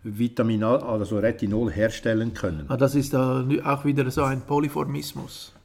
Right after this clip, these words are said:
Speaker 1: Genau, über das
Speaker 2: Ja.
Speaker 1: B C O eins Gen. Und weißt du noch, wie das Vitamin D eingenommen werden muss?
Speaker 2: Ja, alle drei Stunden so wäre optimal.
Speaker 1: Perfekt. Habt ihr das
Speaker 2: Ja.
Speaker 1: gehört? Das ist ganz wichtig.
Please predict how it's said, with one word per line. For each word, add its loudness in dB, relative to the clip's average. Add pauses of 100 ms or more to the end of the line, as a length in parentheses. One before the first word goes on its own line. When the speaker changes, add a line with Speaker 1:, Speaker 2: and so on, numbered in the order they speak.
Speaker 1:
Genau, 2
über -6
das 0
Speaker 2:
Ja. 2
Speaker 1:
B 2
C 0
O 4
eins 0
Gen. 0 (400)
Und -4
weißt 4
du 0
noch, 0
wie 6
das 2
Vitamin 2
D 6
eingenommen 0
werden 2
muss? -2 (360)
Speaker 2:
Ja, 6
alle 6
drei 4
Stunden -2
so -2
wäre 0
optimal. -4 (420)
Speaker 1:
Perfekt. 2
Habt 2
ihr 4
das 4
Speaker 2:
Ja. 2
Speaker 1:
gehört? 2
Das -2
ist -4
ganz 4
wichtig. -2